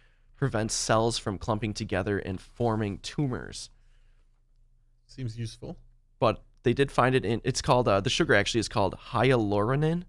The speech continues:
Speaker 1: and it exists in all animals, and it helps keeps our joints lubricated. It's also an essential component in cartilage, but they use it to keep cells from coagulating together and,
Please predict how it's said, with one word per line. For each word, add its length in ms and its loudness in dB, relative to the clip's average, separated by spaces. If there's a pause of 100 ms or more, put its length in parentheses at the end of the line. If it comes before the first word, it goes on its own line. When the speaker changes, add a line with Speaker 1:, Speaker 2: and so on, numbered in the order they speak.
(680)
Speaker 1:
and 180 0
it 80 -2
exists 360 0
in 60 2
all 120 4
animals, 420 0
and 80 -4
it 80 -4
helps 220 -6
keeps 220 -4
our 60 -4
joints 460 -2
lubricated. 760 -2
It's 160 -2
also 220 2
an 40 -2
essential 320 -2
component 440 -4
in 220 -4
cartilage, 680 -4 (640)
but 120 -4
they 120 2
use 260 0
it 140 -2
to 360 -4 (220)
keep 180 -8
cells 340 0
from 360 -6 (380)
coagulating 680 -2
together 460 -4
and, 220 -10